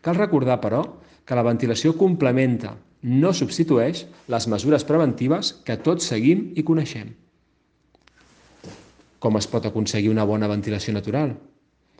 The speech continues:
Per aconseguir una bona ventilació, cal mantenir la màxima aportació possible d'aire exterior a les aules i a totes les dependències dels centres, mitjançant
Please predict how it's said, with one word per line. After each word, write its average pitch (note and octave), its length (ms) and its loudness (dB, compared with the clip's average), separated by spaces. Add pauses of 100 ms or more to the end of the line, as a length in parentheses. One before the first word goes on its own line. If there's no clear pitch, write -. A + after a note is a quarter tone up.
(180)
Per A2+ 120 -2
aconseguir A#2+ 520 2
una D3+ 160 4
bona D#3 320 2
ventilació, A#2+ 600 -2 (480)
cal C3 160 -2
mantenir C3+ 320 2
la G#2+ 80 0
màxima D3+ 400 0
aportació C#3+ 480 -4
possible F3+ 420 2
d'aire B2 220 2
exterior B2+ 380 0
a C#3+ 80 4
les D#3 100 -2
aules C#3+ 480 0
i B2 80 2
a G#2+ 80 -2
totes D#3+ 220 2
les C3+ 100 0
dependències C#3+ 560 0
dels A2+ 240 -4
centres, A#2 500 -2 (220)
mitjançant A2+ 640 -2